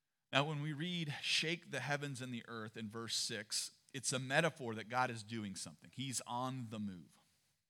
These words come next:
God promises to fill this new house, this, this new rebuilded temple,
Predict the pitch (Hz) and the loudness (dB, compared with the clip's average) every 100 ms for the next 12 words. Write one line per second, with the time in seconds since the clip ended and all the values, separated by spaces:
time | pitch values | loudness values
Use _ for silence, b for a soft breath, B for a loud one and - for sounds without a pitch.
0 | _ _ _ 113 147 165 - 151 139 131 | _ _ _ 6 8 8 6 4 6 4
1 | 117 - 113 - 104 - 160 165 131 139 | 0 -2 -4 -8 -14 -4 2 2 2 -2
2 | 151 139 135 185 143 95 98 - - 131 | -2 -2 -2 -2 -2 -4 -4 -6 -6 -4
3 | - - B B 139 143 123 127 151 185 | -4 -4 B B -2 -2 -2 -2 0 0
4 | 165 160 151 147 147 143 127 - - - | -2 -2 0 2 2 0 -6 -14 -6 -2
5 | 127 - 92 110 | -2 -4 -8 -10